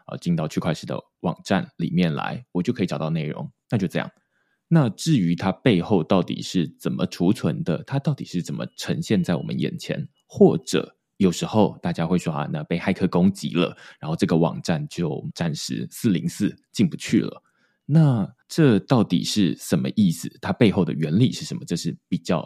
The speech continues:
少人在讨论。但是你刚刚用了，我觉得蛮精简的一个方式，告诉大家说这两个可以说是内容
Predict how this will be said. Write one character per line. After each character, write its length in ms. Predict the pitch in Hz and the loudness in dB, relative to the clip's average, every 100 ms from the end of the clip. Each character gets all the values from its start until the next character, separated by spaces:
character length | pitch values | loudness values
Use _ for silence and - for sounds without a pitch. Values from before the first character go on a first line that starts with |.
| _ | _
少 300 | - - 57 | -6 -6 -6
人 200 | 50 - | -8 -4
在 120 | 87 | -4
讨 240 | 87 - - | -4 -8 -4
论。 200 | 80 - | -6 -2
但 100 | 143 | 2
是 120 | 170 | 4
你 100 | 156 | 4
刚 260 | 98 104 123 - | 4 2 0 -2
刚 100 | - | 4
用 320 | 139 120 101 | 4 6 6
了， 320 | 92 87 80 87 _ _ _ - | 6 4 0 -4 _ _ _ 0
我 100 | 104 | 4
觉 80 | |
得 60 | 151 | 6
蛮 420 | 123 90 87 120 - _ | 4 2 0 -2 -6 _
精 260 | - 170 180 | 4 8 8
简 200 | 175 - - - | 6 -2 -2 -6
的 200 | 71 - | -6 -4
一 80 | 113 | 0
个 100 | 123 | 0
方 280 | - 95 98 | 0 0 -2
式， 360 | - 107 - - _ | 0 -2 -2 -8 _
告 140 | 127 | -2
诉 100 | 113 | 2
大 100 | 95 | 2
家 80 | 87 | 2
说 220 | 90 90 | 2 0
这 140 | 87 113 90 | 2 4 4
两 340 | 85 87 - 80 | 4 0 0 -8
个 320 | - 78 73 - _ _ _ - | -6 -4 -4 -8 _ _ _ -8
可 140 | 127 | 2
以 100 | 117 | 4
说 240 | 87 - 90 | 4 0 0
是 460 | - 92 76 - _ _ _ | 0 -2 -2 -4 _ _ _
内 280 | - 131 123 | -2 2 4
容 600 | 90 82 82 78 80 107 | 2 0 0 0 0 -2